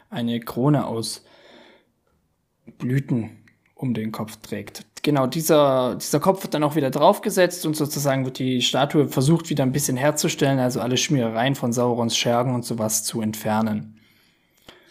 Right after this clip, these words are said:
Ähm, bei dieser Wegscheide wird dann auch gesagt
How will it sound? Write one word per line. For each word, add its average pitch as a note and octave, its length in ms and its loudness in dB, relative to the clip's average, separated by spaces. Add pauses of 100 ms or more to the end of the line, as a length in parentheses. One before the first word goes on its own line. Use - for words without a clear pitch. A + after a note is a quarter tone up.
(400)
Ähm, C3 480 -2
bei C#3+ 100 0
dieser D#3 280 2
Wegscheide G3 440 2
wird E3+ 100 -4
dann D3 140 2
auch D#3+ 240 0
gesagt G3+ 520 0